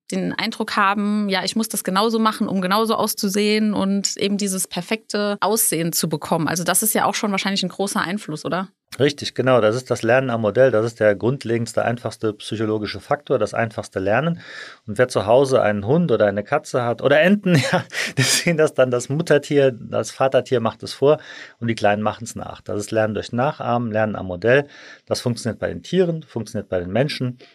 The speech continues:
Speaker 2: Und weil das so gut funktioniert, so grundlegend, so basic ist, gehen ja da Milliarden in dieses Marketing
Speaker 1: Mhm.
Speaker 2: über Social Media hinein. Und das verfehlt halt nicht seinen Effekt. Wir sehen Modelle, die wir dann als authentisch wahrnehmen. Das heißt,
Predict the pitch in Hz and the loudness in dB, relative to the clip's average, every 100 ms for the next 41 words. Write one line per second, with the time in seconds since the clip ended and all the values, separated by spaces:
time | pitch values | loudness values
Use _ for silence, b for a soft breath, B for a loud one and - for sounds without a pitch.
0 | b _ 107 104 120 127 127 139 143 - | b _ -6 0 4 4 4 4 4 2
1 | - 110 165 - 139 - 139 120 - 120 | -4 -4 -4 -4 -8 -6 -2 -2 0 -2
2 | 110 151 - 117 113 110 104 135 143 101 | -2 -4 -2 -4 0 0 2 2 2 -2
3 | 120 135 - 120 131 120 120 123 117 113 | -4 -4 -4 0 2 6 4 4 0 2
4 | 113 127 139 117 131 117 113 113 107 123 | 4 4 2 0 -2 -2 -2 -4 -2 -2
5 | 113 104 - 87 101 117 110 107 110 117 | -2 -4 -8 -10 -6 0 2 2 -2 -2
6 | 113 110 107 113 113 87 B B B B | -2 0 0 0 -2 -2 B B B B
7 | B - 104 127 - 127 135 131 127 117 | B -6 0 2 2 0 0 0 2 0
8 | 131 - 117 110 113 - 127 - 107 101 | -2 0 2 2 0 -2 -4 -2 -2 0
9 | 113 123 113 104 95 139 233 240 B B | 2 2 0 0 2 2 2 -2 B B
10 | B B _ 120 120 120 117 113 113 110 | B B _ 0 2 2 2 2 2 2
11 | 123 120 110 101 104 147 160 165 147 117 | -2 -2 -4 2 4 4 2 2 0 2
12 | 123 123 120 - | 4 4 2 -8